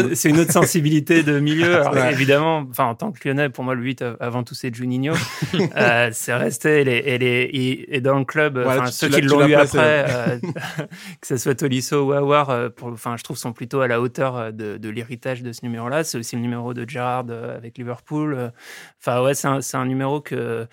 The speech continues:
Speaker 1: qui même graphiquement, je trouve, est, est beau. Il y a ce,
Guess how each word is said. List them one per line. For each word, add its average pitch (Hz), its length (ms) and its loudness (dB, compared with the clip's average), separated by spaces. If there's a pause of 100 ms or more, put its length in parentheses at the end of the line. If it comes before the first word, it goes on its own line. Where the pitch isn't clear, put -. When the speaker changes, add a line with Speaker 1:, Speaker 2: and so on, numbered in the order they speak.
(380)
Speaker 1:
qui 131 120 -6
même 147 260 4
graphiquement, 139 520 0
je - 80 -10
trouve, 127 200 -6
est, 127 260 -4
est 127 60 -2
beau. 139 180 -4
Il 147 60 -2
y 131 40 -4
a 117 80 -6
ce, - 140 -14